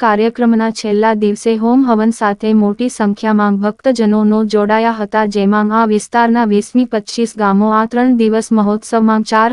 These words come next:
હજાર જેટલા લોકો મહાપ્રસાદનો લાભ લીધો હતો. સોમવારે અંતિમ દિવસે ભવ્ય મહાઆરતી સ્મિતભાઈ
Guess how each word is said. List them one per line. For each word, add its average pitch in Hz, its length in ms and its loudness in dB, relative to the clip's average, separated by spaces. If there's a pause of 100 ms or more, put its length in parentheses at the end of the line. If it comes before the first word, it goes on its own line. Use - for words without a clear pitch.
હજાર 247 320 0
જેટલા 208 480 -2
લોકો 208 360 0
મહાપ્રસાદનો 220 840 0
લાભ 208 340 0
લીધો 214 360 0
હતો. 220 340 -4
સોમવારે 214 680 0
અંતિમ 226 420 2
દિવસે 214 360 0
ભવ્ય 214 420 2
મહાઆરતી 202 580 -2
સ્મિતભાઈ 208 680 -2